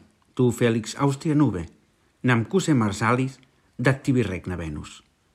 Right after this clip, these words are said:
Facin els altres la guerra, tu feliç Àustria casa't, perquè si Mart dona regnes als altres, a tu te'ls concedeix Venus." Gràcies a la seva política matrimonial d'encreuament familiar,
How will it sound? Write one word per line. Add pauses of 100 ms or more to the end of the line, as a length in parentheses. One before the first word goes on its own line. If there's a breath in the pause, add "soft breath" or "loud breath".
(180)
Facin
els
altres
la
guerra, (460)
tu
feliç
Àustria
casa't, (580 soft breath)
perquè
si
Mart
dona
regnes
als
altres, (340)
a
tu
te'ls
concedeix
Venus." (1400 loud breath)
Gràcies
a
la
seva
política
matrimonial
d'encreuament
familiar,